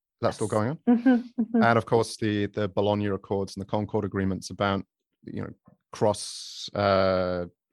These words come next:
Speaker 1: you know, multi-country, uh, exchanges of students. Um, if it gets into the graduate area, it would be nice to know that there was some kind of standardization so that students, if they want to take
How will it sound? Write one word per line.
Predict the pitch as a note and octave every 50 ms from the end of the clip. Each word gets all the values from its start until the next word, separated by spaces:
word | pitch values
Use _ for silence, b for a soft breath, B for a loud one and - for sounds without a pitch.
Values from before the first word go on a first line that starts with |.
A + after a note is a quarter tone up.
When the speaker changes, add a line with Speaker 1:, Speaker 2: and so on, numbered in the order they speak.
| b b b b b b b b b b
Speaker 1:
you | - G2
know, | F2+ F#2 -
multi-country, | G#2 G#2 G#2 G2 - G#2 G2 - _ _ _ _ - - G2+ F#2+ F#2 - G2 F#2 F#2 F#2 F#2 F#2 F2+ - _ _ _ - -
uh, | E2+ F2 E2+ - -
exchanges | - - - - - A#2 A2+ A2 G#2 - G2+ F#2+ F2
of | E2+ -
students. | - - - B2+ B2 G#2+ G2+ F2 F2 - - - _ B B B B B B B G#2 B -
Um, | G#2 G#2 G#2 G2+ G2+ G#2 - _ _ _ -
if | C3 B2+ - - - - - _ _ _ _ _ _ _ _ _ _ _
it | - -
gets | - A#2 - -
into | A#2+ G#2+ -
the | - G#2+
graduate | F#2+ B2 C#3+ D#3 C3+ B2 A2 -
area, | - G2+ G2+ G2+ G2+ G#2
it | D#2+ A2+ G#2+
would | B2 C#3 -
be | B2+ A#2 A2 G#2+ G#2 G#2 - -
nice | G2+ G2+ G#2+ G#2+ A2 G#2+ - -
to | - - G2+
know | G2+ G#2 G2+ G2 G2 G2 F#2+ F#2+
that | F2+ F#2 G2 F#2+ F#2 - _ _
there | - G2+ F#2+ F#2+
was | F#2+ F#2+ - - - _ _
some | - - - F#3 F3
kind | C#3+ - A2 G2+ F#2
of | -
standardization | - - G#2+ G2+ F#2+ F2+ F#2+ F#2+ F#2 F#2 F#2 F#2 F#2 - - F#2+
so | - - G#2 F#2+
that | F2+ - -
students, | - - G#2+ G2 F#2+ F#2 - - -
if | F#2+ -
they | - F#2+
want | G2+ G2+ - -
to | -
take | - - G2 F#2 - -